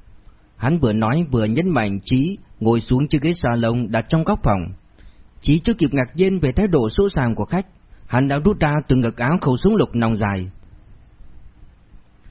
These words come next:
Ngài Thủ Hiến chắc biết đây là súng có bộ phận hãm thanh,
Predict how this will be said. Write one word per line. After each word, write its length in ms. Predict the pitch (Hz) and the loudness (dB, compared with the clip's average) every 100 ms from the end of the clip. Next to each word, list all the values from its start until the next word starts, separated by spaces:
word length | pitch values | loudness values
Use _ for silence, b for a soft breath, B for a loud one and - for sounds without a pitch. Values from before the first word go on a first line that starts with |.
| b b - - | b b -20 -8
Ngài 260 | 123 135 139 | 0 0 2
Thủ 120 | 143 | 2
Hiến 300 | 143 170 208 | 2 2 0
chắc 160 | 247 220 | -2 0
biết 200 | 262 180 | -2 0
đây 180 | 156 | 0
là 300 | 135 113 110 | 0 0 -2
súng 280 | 110 - 196 | -2 0 0
có 80 | 254 | 0
bộ 220 | 202 117 | 0 0
phận 180 | 120 110 | 2 0
hãm 180 | 113 156 | -2 -2
thanh, 340 | 131 127 127 | -2 -2 -4